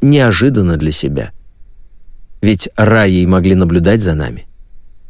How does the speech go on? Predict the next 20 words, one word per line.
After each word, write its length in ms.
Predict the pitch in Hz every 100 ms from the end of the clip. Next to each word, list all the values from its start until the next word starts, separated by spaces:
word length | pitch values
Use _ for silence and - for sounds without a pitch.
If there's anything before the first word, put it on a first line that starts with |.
| - - - - -
Я 280 | 107 123 143
вместе 400 | 120 139 - 123
с 80 | -
толпой 380 | 120 110 131 117
солдат 440 | 110 104 113 110
специальных 640 | - 104 - 107 98 87
сил 280 | - 135 120 - - - - 117
был 220 | 147 139
бесцеремонно 800 | 127 120 - 135 123 143 127 117
вышвырнут 680 | 127 127 120 113 117 113
прочь. 500 | - 104 76 - - - - - - _ - - - - - -
В 40 |
первый 300 | 123 120 113
момент 420 | 107 101 113 117
у 40 | 101
меня 220 | 104 98
сильно, 480 | - - 131 95 82
почти 440 | 110 - - 113
до 180 | 101 110
тошноты, 600 | - - 139 - 95